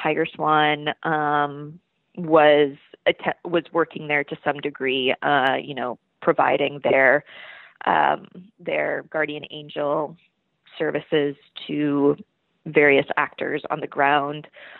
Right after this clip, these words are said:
Um, but, you know, there were many other private security firms there as well. And, um, yeah, like you said, there's,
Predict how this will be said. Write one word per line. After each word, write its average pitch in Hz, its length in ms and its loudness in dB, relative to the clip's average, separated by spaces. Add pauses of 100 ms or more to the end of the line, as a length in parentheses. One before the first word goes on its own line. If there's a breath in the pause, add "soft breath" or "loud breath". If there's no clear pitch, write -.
(160 loud breath)
Um, 160 640 0
but, 180 460 4
you 190 100 -16
know, 147 320 -16
there 165 120 -6
were 156 100 -8
many 160 420 -14
other 240 220 -4
private - 360 -10
security 156 380 -12
firms 165 280 -8
there 170 220 4
as 170 160 2
well. 143 440 6
And, 151 500 -4 (160)
um, 151 520 -2 (520)
yeah, 147 240 -4
like 165 220 2
you 180 140 -12
said, 220 140 -6
there's, 147 160 -2